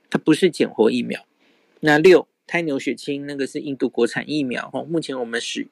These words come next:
国内使用的疫苗没有这种状况。好，他最后就归结，因此这个传言是错误的消息，吼，错误的讯息。好，那我单单就抓，吼，这一个月内，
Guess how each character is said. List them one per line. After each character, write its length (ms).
国 140
内 120
使 200
用 140
的 120
疫 80
苗 160
没 120
有 120
这 100
种 160
状 220
况。 240
好， 240
他 100
最 200
后 180
就 100
归 220
结， 440
因 180
此 340
这 120
个 140
传 300
言 200
是 180
错 220
误 200
的 240
消 280
息， 260
吼， 240
错 200
误 120
的 100
讯 240
息。 240
好， 200
那 240
我 180
单 240
单 160
就 140
抓， 340
吼， 260
这 180
一 140
个 180
月 240
内， 240